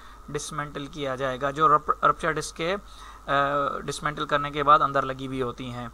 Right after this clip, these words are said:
अब हम एलपी outer casing, जिसे हम exhaust hood भी कहते हैं, उसे, अ,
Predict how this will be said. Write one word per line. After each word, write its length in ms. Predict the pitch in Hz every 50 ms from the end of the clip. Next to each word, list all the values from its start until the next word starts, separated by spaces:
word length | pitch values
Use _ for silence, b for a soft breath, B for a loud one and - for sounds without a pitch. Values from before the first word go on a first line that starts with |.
| B B B B B - -
अब 160 | 180 180 170
हम 200 | 180 196 190 170
एलपी 280 | 170 175 170 - 190
outer 320 | 180 175 170 170 165 180 175
casing, 440 | 170 175 175 165 - 185 185 180 151
जिसे 260 | 135 113 - 190 180
हम 240 | 147 165 170 175 160
exhaust 480 | 156 147 147 170 170 170 156 - -
hood 180 | 160 147 156 151
भी 140 | 143 160 151
कहते 320 | - 156 139 135 - 147
हैं, 240 | 139 131 147 180 226
उसे, 320 | - 160 - - 156
अ, 40 | 156